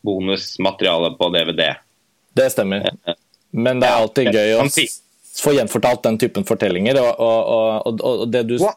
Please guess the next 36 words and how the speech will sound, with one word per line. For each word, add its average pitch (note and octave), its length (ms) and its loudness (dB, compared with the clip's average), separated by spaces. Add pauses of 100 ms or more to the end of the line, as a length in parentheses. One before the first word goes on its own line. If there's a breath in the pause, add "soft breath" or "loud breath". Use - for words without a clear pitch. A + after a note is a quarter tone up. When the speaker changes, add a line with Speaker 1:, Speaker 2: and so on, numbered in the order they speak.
Speaker 1:
She F3 380 -4
Said, D3 300 -2
The C#3+ 100 -2
Art A#2 240 -2
of B2+ 180 -8
Pauline G#2 300 -4
Kael F2+ 300 -2
heter F2 180 -10
den. - 80 -14 (140)
Speaker 2:
Ja. G#2+ 140 0 (520 loud breath)
Men, F#3+ 320 0
eh, D#3 240 0
David D3 300 2
Lean, E3 420 2
eh, C#3 1000 -2
som - 540 0
jeg D3 300 2
da D3 160 4
skulle C#3+ 340 -2
til D#3 160 0
å F3 60 2
si, C#4 240 2
har D#3 240 2
jo G3+ 40 -4
da F#3+ 160 2
laget D3+ 340 -2
en C#3+ 140 0
film C#3+ 200 -4
som D#3+ 120 -4
vi F3+ 60 -2
har D#4+ 260 0
skrevet B2 380 -2
om C3 160 -4
på - 220 -4
Montage, A2+ 500 -2
eh, G2+ 380 0